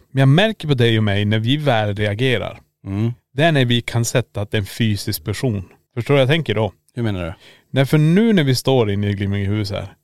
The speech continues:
Speaker 1: så är det någonting som springer.
Speaker 2: Mm.
Speaker 1: Och då blir det så här, tch, tch.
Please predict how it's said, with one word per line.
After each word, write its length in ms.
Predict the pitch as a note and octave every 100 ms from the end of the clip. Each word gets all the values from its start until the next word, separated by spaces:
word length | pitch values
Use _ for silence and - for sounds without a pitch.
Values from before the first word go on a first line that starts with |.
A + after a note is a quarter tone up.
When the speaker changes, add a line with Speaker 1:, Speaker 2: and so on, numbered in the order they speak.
| _ _ _
Speaker 1:
så 100 | -
är 80 | D#3+
det 60 | C#3
någonting 500 | B2 A#2+ A2+ G2+ G2
som 160 | G2
springer. 500 | G2+ A#2+ B2 G#2 - _ -
Speaker 2:
Mm. 300 | G2 A2+ D#3+ - _ C#3
Speaker 1:
Och 80 |
då 80 | C#3+
blir 140 | B2+ A2
det 60 |
så 80 | G2+
här, 80 | F#2+
tch, 100 | -
tch. 140 | -